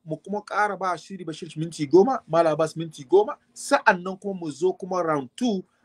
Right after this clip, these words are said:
a kan topic a kan malamai. Assalamu alaikum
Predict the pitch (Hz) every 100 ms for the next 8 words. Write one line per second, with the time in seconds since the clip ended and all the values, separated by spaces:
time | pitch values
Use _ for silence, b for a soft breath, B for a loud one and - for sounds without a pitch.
0 | _ 151 - - 233 165 - _ _ _
1 | - 196 180 147 143 - 147 123 98 78
2 | _ _ _ _ _ _ _ 196 - 196
3 | 180 160 170 160 160